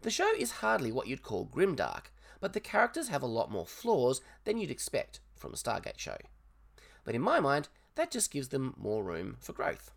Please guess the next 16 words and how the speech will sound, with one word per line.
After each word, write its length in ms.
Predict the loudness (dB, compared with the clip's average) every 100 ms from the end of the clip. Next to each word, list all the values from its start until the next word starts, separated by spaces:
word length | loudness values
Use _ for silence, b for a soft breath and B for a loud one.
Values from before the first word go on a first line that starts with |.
| -20 -20 -20 -20 -20 -20 -20 B B B B B B
I've 280 | 6 8 8
loved 320 | 8 6 6
Stargate 580 | 2 2 2 2 0 -4
from 280 | -6 -6 -6
the 80 | -6
beginning. 420 | -8 -8 -10 -14 -18 -20 b b 4
I 100 | 4
was 140 | 4
a 60 | 0
big 220 | -2 -4
fan 320 | -2 0 0
of 100 | 0
the 80 | -4
nineteen 400 | -4 -4 -4 -6
ninety-four 480 | -6 -8 -10 -8 -8
film, 400 | -6 -4 -4 -4